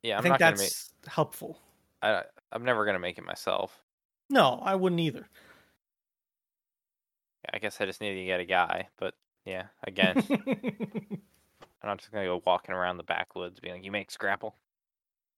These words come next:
Speaker 2: Just trying to find the call to make, <laughs> to try and find some dude in the woods.
Speaker 1: Gotta find some, like, Mennonite Dut-, Pennsylvania Dutch, like, store that sells it by the sheet pan.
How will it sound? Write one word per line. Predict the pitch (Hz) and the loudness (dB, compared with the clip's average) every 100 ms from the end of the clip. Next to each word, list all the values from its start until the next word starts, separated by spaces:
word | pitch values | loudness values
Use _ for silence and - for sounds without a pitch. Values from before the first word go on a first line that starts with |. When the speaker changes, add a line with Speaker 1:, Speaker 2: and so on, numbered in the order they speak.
| _ _ _ _ _ _ _ _ _ _ _ _ _ _ _ _ - - - | _ _ _ _ _ _ _ _ _ _ _ _ _ _ _ _ -20 -20 -14
Speaker 2:
Just | - 190 - - - - - _ | -2 0 0 -4 -20 -20 -20 _
trying | - 160 151 | -2 4 4
to | 147 | 4
find | - 170 160 | 8 8 8
the | 147 | 4
call | - 160 156 147 127 113 - - | 2 8 10 10 6 0 -14 -4
to | 151 | 0
make, | 147 160 160 - | 4 4 4 0
<laughs> | 170 | -2
to | - | 0
try | - 185 151 | 4 6 6
and | 156 135 | 4 2
find | 147 156 143 | 2 2 2
some | 151 147 147 | -2 -4 -2
dude | 151 151 151 143 _ - _ | 2 2 2 -2 _ -20 _
in | 147 | -2
the | 139 | 0
woods. | 135 151 156 147 - - _ _ _ _ _ _ _ _ _ _ _ _ - | 2 2 0 -2 -10 -14 _ _ _ _ _ _ _ _ _ _ _ _ -4
Speaker 1:
Gotta | 151 | -2
find | - 123 120 117 | 2 2 2 -6
some, | 117 | -6
like, | 104 95 - | -4 -6 -8
Mennonite | 92 92 90 92 90 _ _ _ | -4 -2 0 -2 -4 _ _ _
Dut-, | 98 98 _ _ | 2 2 _ _
Pennsylvania | - 113 98 98 95 | -10 -8 -4 -2 0
Dutch, | 92 92 - | 2 2 0
like, | 92 90 - _ _ _ _ _ _ _ _ | -6 -8 -18 _ _ _ _ _ _ _ _
store | - - - 98 92 95 92 | -14 -10 -4 -4 -2 0 0
that | 92 - | -2 0
sells | 90 95 | 0 2
it | 95 | 0
by | 92 92 | 2 2
the | 92 | 0
sheet | - - 104 | -6 -12 -12
pan. | - 107 110 | -8 -8 -8